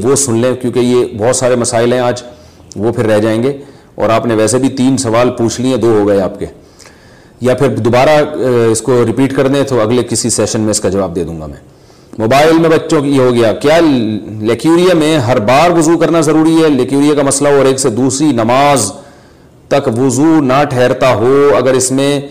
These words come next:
ایک دفعہ استنجا کر کے وضو کر لیں اور وضو کے دوران لیکوریا ہو جائے تو کیا دوبارہ بار بار طہارت، آ، حاصل کرنی ہوگی؟ دیکھیں، اگر بار بہت زیادہ لیکوریا ہو رہا ہے، اتنا ہو رہا ہے کہ آپ کے، یعنی ایسا ٹائم آ گیا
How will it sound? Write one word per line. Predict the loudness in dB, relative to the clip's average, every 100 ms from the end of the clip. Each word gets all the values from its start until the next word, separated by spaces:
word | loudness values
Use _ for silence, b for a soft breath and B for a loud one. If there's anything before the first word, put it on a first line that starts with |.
| B -4
ایک | -2 -2
دفعہ | -2 0
استنجا | 0 -2 -2 0
کر | 0
کے | -2
وضو | -2 -2 -2
کر | 0 0
لیں | 0
اور | 0
وضو | 0 -2
کے | -2
دوران | 0 0 0 0
لیکوریا | -2 0 2 2
ہو | 2
جائے | 2 2 0 B B B B B B -8
تو |
کیا | -2 0 2
دوبارہ | 2 2 2
بار | 2 0
بار | 2 2
طہارت، | 2 2 2 0 -2 -12 -18 -20 -14
آ، | -6 -2 0 0 2
حاصل | 0 0 0
کرنی | 0 0 0
ہوگی؟ | 0 -2 -4 -10 B B B B -6
دیکھیں، | -4 0
اگر | 0 0
بار | 2 2
بہت | 2 2 2
زیادہ | 2 2
لیکوریا | 2 2 2 2
ہو | 4 4
رہا |
ہے، | 2
اتنا | 2 2 2
ہو | 2
رہا | 2
ہے | 2
کہ | 2 2 2 -2 -14 -20 -20 _ _ _ _ -20 -8
آپ | -2 -2 0
کے، | 2
یعنی | 2 2 2 2
ایسا | 2 0 0
ٹائم | 0 0 2
آ | 2
گیا | 2 0